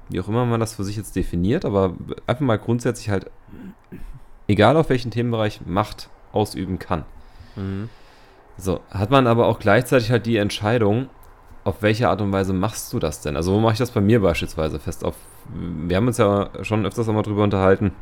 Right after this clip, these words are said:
Speaker 1: dass du so im Vertrieb und so weiter, ne, also mit dem, was wir uns auch beschäftigen, sind wir in der Lage, halt auch im Zweifel Menschen zu manipulieren. Auf der einen Seite, zu formen, zu gleiten.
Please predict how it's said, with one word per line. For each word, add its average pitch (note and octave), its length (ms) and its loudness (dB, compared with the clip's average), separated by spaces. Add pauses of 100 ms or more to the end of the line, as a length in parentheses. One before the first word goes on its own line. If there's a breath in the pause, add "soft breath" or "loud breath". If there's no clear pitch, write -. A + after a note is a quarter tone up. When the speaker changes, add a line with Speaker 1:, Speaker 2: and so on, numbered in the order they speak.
(760)
Speaker 1:
dass F2+ 180 -2
du G2+ 60 0
so G2 120 6
im F#2 80 6
Vertrieb A2 420 4
und F#2 140 0
so - 100 -6
weiter, F#2 240 4
ne, F2+ 120 4
also F2 160 2 (480 loud breath)
mit F#2 140 0
dem, G#2+ 140 8
was F#2+ 160 4
wir G2 80 4
uns F2+ 100 2
auch D#2+ 80 -2
beschäftigen, A2+ 540 2
sind G#2 180 4
wir G2 240 6
in F2 80 0
der E2 140 2
Lage, F2+ 340 0
halt F2 220 0
auch E2+ 160 -2
im F2 180 -6
Zweifel E2+ 320 -2
Menschen E2+ 400 -4
zu F2 160 -6
manipulieren. E2 1200 -2 (360)
Auf - 80 -18
der - 140 -8
einen C3 140 2
Seite, C3 460 0
zu - 140 -12
formen, B2 540 2
zu - 100 -12
gleiten. F#2 460 2